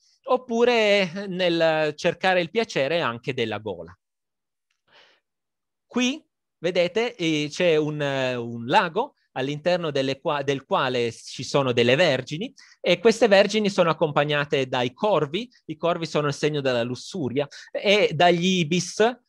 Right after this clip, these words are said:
eh, che sono il simbolo della fertilità. Intorno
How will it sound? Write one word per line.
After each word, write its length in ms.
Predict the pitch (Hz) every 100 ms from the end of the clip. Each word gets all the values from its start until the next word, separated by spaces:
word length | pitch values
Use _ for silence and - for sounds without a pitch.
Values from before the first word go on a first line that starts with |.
| _
eh, 320 | 156 151 143
che 140 | 143 262
sono 320 | - 127 127
il 60 | 190
simbolo 640 | - 120 95 110 123 123
della 280 | 120 107 110
fertilità. 800 | - 110 107 - 107 107 85 - - -
Intorno 800 | 226 262 254 214 233 262 311